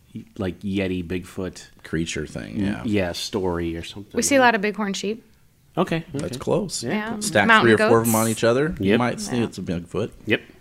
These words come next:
Speaker 3: My friend who was going on a hike just the other day ran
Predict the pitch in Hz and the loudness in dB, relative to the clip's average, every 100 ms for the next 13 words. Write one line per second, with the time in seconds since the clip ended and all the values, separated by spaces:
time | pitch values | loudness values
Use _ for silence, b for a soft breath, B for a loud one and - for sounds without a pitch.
0 | - 190 185 185 190 196 208 185 175 - | -12 -4 -2 -2 0 0 -2 -4 -6 -8
1 | - 185 - _ - 185 190 185 175 180 | -10 -14 -20 _ -6 0 2 2 0 -4
2 | 185 - - - 175 - 160 180 175 185 | -6 -10 -14 -8 -6 -4 -4 -4 -4 -4
3 | 175 160 175 175 180 | -6 -4 -2 -2 -4